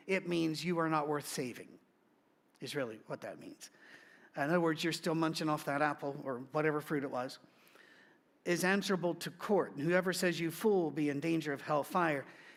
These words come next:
Did you know, did you hear what he, "You've heard it said," and then he quoted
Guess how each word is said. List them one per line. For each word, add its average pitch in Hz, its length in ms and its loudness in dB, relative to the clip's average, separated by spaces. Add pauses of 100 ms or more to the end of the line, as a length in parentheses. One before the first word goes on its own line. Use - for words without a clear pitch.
(200)
Did 170 160 -2
you 254 100 4
know, 294 140 4
did 202 300 -4
you 233 120 2
hear 330 200 2
what 320 100 2
he, - 160 -4 (300)
"You've 190 220 2
heard 294 280 4
it 254 220 0
said," 202 400 2
and 180 120 0
then 185 140 2
he 170 120 2
quoted 180 1080 0